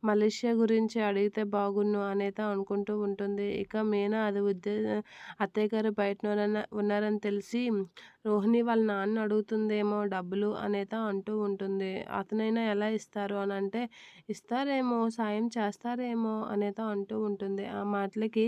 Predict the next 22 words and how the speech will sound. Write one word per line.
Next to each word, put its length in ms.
ప్రభావతి 580
అయితే 220
రోహిణి 360
దగ్గరికి 380
వెళ్ళి, 260
"నువ్వు 220
నాకు 280
సాయం 480
చేయాలమ్మా, 600
మలేషియాలో 640
ఉన్న 260
మీ 140
నాన్నకి 500
ఫోన్ 380
చేసి 420
కొంత 280
డబ్బు 340
పంపించమను, 840
మీ 180
నాన్నకి 480
ఈ 100
డబ్బు 360